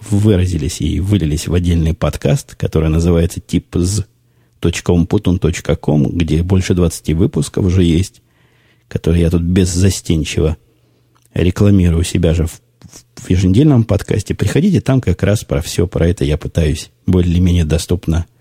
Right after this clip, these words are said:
рассказать. Ну, скажу вам сразу, дело это непростое, хотя, конечно, зависит от ваших требований. Меня тут где-то максималистом обозвали о том, что не могу я никак успокоиться со своим звучанием. Но вы видите, я вам давно уже голову не морочу всякими улучшениями, хотя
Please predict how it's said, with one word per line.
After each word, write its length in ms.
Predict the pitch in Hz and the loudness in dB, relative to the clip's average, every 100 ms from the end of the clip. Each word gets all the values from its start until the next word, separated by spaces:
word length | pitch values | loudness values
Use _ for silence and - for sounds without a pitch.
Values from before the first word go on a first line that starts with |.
| _ _ _ _ - | _ _ _ _ -4
рассказать. 640 | 95 90 - 104 87 67 | 0 0 0 0 0 0
Ну, 200 | 95 131 | 0 -2
скажу 300 | - - 107 | -4 0 2
вам 140 | 131 107 | 2 2
сразу, 280 | 120 117 87 | 2 0 2
дело 200 | 101 95 | 2 2
это 200 | 98 85 | 2 0
непростое, 960 | 87 98 107 - 73 80 - 151 180 | 2 2 0 -2 -2 -2 -2 0 0
хотя, 380 | - - 87 - | 0 -4 -4 -2
конечно, 520 | - - 95 101 85 | -4 0 2 2 0
зависит 380 | 82 85 85 - | 0 0 0 -2
от 180 | 71 - _ _ _ _ _ _ - | -6 -6 _ _ _ _ _ _ -6
ваших 520 | 92 90 87 - - | -2 0 0 -2 -6
требований. 480 | - 80 71 73 85 | -4 -2 -2 -2 2
Меня 180 | 101 98 | 2 2
тут 120 | 98 | 2
где-то 260 | 92 90 | 0 0
максималистом 880 | 82 90 - - 107 95 80 - 85 | 0 0 -2 0 2 2 -2 -4 -2
обозвали 600 | 80 78 80 82 160 113 101 _ _ _ - | 0 0 0 0 2 0 -4 _ _ _ -6
о 140 | 101 | -4
том, 160 | - 92 | 0 -2
что 160 | - | 2
не 60 | 101 | 2
могу 240 | 95 104 | 4 4
я 80 | 101 | 4
никак 340 | 98 98 95 - | 4 2 0 0
успокоиться 640 | - - 95 87 78 - | -4 -4 -2 0 0 -4
со 140 | - | -6
своим 300 | 90 - 87 | -4 0 0
звучанием. 520 | 87 85 - 165 135 98 | 2 0 0 0 2 4
Но 140 | 113 | 4
вы 80 | 131 | 4
видите, 220 | 110 80 | 2 0
я 120 | 82 | 0
вам 160 | 87 90 | 2 2
давно 240 | 101 104 | 4 4
уже 160 | 82 85 | 2 0
голову 320 | 90 87 82 | 0 0 0
не 100 | 85 | 0
морочу 440 | 90 87 156 - | 2 2 0 -2
всякими 400 | - - 76 - | -6 -4 -4 -2
улучшениями, 680 | 80 85 95 - 71 - 92 | 0 0 -2 -2 -2 -2 -4
хотя 400 | - 82 92 131 | -4 -2 0 -2